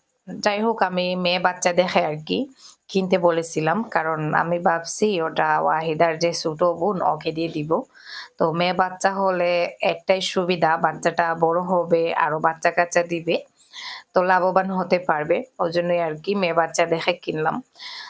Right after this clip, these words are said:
তো আরেকটু বড় সাইজের কিনতে চাইছিলাম, কিন্তু দামটা বেশি। আমি আগের দামের হিসাবে আর কি ভাবছিলাম মোটামুটি মাঝারি দাগের একটা কিনবো। তো এখন যেহেতু দাম বেশি, ওই কারণে আর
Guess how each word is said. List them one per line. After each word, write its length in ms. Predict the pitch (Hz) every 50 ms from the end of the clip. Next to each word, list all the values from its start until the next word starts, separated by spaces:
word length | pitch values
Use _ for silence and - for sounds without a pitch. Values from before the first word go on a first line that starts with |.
| - _ _
তো 60 | -
আরেকটু 460 | 214 202 196 214 214 - _ - 233
বড় 340 | 208 185 190 190 180 185 202
সাইজের 420 | 202 - 214 202 190 190 202 190
কিনতে 320 | 196 - 185 175 175 196 175
চাইছিলাম, 640 | 180 175 160 156 156 156 - 156 151 160 170 208 214
কিন্তু 400 | - 190 170 165 - - 170 165
দামটা 420 | 165 170 156 151 156 156 185 214
বেশি। 340 | 196 185 160 151 - - 196
আমি 200 | 202 220 247 247
আগের 380 | 202 180 170 175 190 208 196
দামের 400 | 185 185 170 170 175 175 180 180 170 170 180 - - -
হিসাবে 480 | 165 190 185 - 185 175 170 175 175 170
আর 80 | 160 156
কি 140 | 156 196
ভাবছিলাম 540 | 185 180 165 156 156 - - 175 170 170 170 165 190
মোটামুটি 420 | 233 294 285 294 254 240 226 247 240
মাঝারি 400 | 220 190 165 160 175 175 180 175
দাগের 300 | 180 185 175 180 190 180
একটা 200 | 175 170 - 175
কিনবো। 460 | 175 - - 175 175 165 151 156 180 262 - _ _ _ _ - - - - - - - - - - _
তো 80 | - 180
এখন 640 | 175 175 - - 208 214 208 214 214 208 208 202
যেহেতু 340 | 190 202 202 196 190 202 202
দাম 300 | 190 185 170 165 175 185
বেশি, 400 | 185 202 202 196 - - 214 202
ওই 100 | 190 175
কারণে 380 | 165 - 175 175 175 175 180 180
আর 120 | 180 170